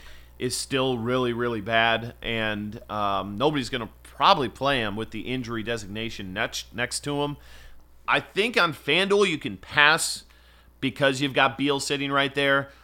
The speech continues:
But on DraftKings, it's hard to play Beal at eighty-nine when you can get Donovan Mitchell for seventy-one hundred. That is a really nice price. Thirteen four over on Fantasy Draft too. So,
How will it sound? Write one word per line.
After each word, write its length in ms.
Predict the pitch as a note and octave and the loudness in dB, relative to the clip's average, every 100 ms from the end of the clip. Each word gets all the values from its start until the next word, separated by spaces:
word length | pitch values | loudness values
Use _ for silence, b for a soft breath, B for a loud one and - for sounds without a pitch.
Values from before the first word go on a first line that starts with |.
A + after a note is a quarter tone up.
| B | B
But 200 | D#3 D#3 - | 4 4 6
on 220 | D#3 D#3 | 4 4
DraftKings, 920 | C#3 D3+ G#3+ A3+ E3+ D#3 D3 C#3 - | 4 8 8 6 -2 -2 -2 -4 -8
it's 180 | - - | -6 -8
hard 360 | - G3 G3+ D#3+ | 6 10 10 8
to 60 | |
play 240 | B2+ D3 C#3+ | -2 -2 -2
Beal 320 | A2 C#3 B2+ | 0 0 2
at 100 | A#2 | 0
eighty-nine 720 | B2+ B2 G2+ G#2 B2+ C#3+ C#3+ - | 0 -2 -2 0 0 -2 -6 -8
when 140 | A#2+ | -6
you 100 | C3+ | -6
can 100 | A#2+ | -4
get 280 | C3+ - - b b b b - - | -4 -6 -10 b b b b -20 -12
Donovan 460 | - A#2 D3+ C#3 A2+ | -4 -2 -2 -4 -2
Mitchell 300 | C3 C3+ A2 | -4 -4 -8
for 140 | - | -8
seventy-one 1080 | A2 - - B2 C3+ C#3 B2+ A#2+ G#2+ A2+ A2 | -8 -6 -2 -2 -2 -2 -2 -4 -4 -4 -4
hundred. 600 | F#2 - A2+ A#2 F2+ F2 | -8 -6 -6 -4 -8 0
That 220 | C3 D#3+ | 2 2
is 180 | B2 G2 | 0 -4
a 160 | F2+ F2 F2 | -8 -10 -10
really 300 | G#2 C#3+ C3 | 0 0 2
nice 240 | A2 G#2+ G#2 | -2 -4 -6
price. 420 | - A2 G#2 G#2 | -4 -2 -2 -4
Thirteen 480 | - F3 F3 B2+ G#2+ | -4 -2 -2 -8 -10
four 600 | - - C3+ C3+ C#3 C3+ B B B B | -10 -6 -2 2 2 0 B B B B
over 260 | C3 C3 C3 | -2 2 2
on 240 | G2+ G2 | 0 -2
Fantasy 440 | F2+ A2+ C3 B2+ A#2 | -2 -2 0 -2 -6
Draft 380 | G#2 G#2+ G2+ - | -2 0 0 -4
too. 380 | C3 C3 C3+ | -4 -2 -2
So, 520 | B2+ - A#2 A2+ A2 | -4 0 4 4 2